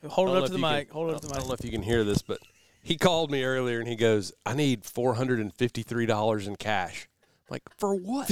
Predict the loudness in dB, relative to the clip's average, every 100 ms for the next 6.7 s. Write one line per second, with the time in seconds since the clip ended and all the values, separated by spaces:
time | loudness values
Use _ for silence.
0 | 0 2 0 2 2 2 2 0 0 0
1 | -2 -8 -10 -8 -6 -2 -2 -4 _ _
2 | _ -4 0 2 2 4 6 6 4 2
3 | 2 _ -20 _ 2 2 4 -2 -2 -2
4 | 0 0 -2 -2 -4 4 8 10 8 4
5 | 4 4 4 2 2 4 2 0 0 0
6 | 4 4 4 0 0 0 -2